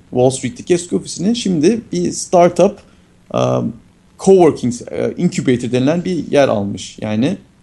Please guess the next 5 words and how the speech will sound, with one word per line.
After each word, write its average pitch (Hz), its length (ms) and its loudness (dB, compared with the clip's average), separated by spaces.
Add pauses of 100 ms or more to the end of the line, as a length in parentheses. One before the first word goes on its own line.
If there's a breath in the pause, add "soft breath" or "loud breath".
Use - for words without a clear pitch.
(240)
bu 123 280 -2
startup 135 420 -4 (960)
incubator 123 480 2
denen 120 200 2
şey 196 280 2